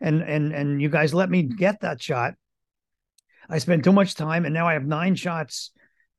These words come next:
uh, to get in after lunch. And I, there's no way in six hours I can get nine shots. I, and I don't know what to do because I,"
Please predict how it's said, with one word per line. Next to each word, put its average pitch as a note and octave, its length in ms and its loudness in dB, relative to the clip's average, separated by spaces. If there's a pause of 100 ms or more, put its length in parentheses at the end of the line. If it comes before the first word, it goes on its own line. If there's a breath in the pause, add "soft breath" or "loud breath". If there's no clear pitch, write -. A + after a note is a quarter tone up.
(180)
uh, D#3 120 2
to D3+ 140 -2
get F#3 320 2
in E3+ 220 2
after F3 260 2
lunch. A3 240 4
And F3+ 160 -2
I, F3 160 -4
there's F3 220 -2
no F3+ 100 4
way G3+ 220 2
in D#3 80 2
six E3+ 260 -2
hours F3 300 2
I C#3+ 100 -2
can C#3+ 140 -4
get C#3+ 140 -6
nine C3 220 -2
shots. A3+ 320 -2
I, E3 100 2
and C#3 100 -2
I C#3+ 60 0
don't D#3 180 -2
know D#3 80 2
what D3+ 160 -2
to C#3+ 80 -6
do B3 160 2
because F3 300 0
I," D#3 100 -4